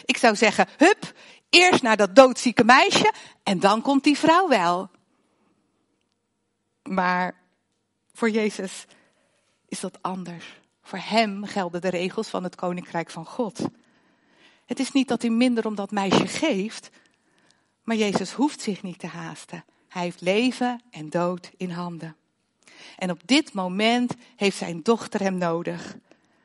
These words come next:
Hij was volledig aanwezig voor haar. En dat vind ik zo'n troost. Ken je dat gevoel? Ik ben niet belangrijk. Hoe kan God mij nou zien?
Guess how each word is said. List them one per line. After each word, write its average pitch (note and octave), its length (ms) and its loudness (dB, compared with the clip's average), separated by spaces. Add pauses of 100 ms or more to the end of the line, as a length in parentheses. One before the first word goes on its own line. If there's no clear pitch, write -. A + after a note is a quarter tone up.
(280)
Hij G3+ 140 0
was F#3+ 200 -4
volledig B3 760 0 (280)
aanwezig F3+ 800 -8
voor F#3+ 160 -8
haar. F3 560 -10 (1160)
En - 120 -14
dat A3 160 -10
vind A#3+ 180 -4
ik - 120 -12
zo'n B3 460 0
troost. - 680 -2 (540)
Ken C#4+ 180 -2
je C#4 60 -2
dat B3+ 180 -4
gevoel? C#4+ 580 -4
Ik G#3+ 100 -10
ben G#3+ 140 -4
niet A3+ 180 -4
belangrijk. B3 880 0 (1080)
Hoe G#3+ 160 -10
kan G3+ 180 -8
God - 280 -2
mij A#3 200 0
nou G3 240 0
zien? C4+ 600 0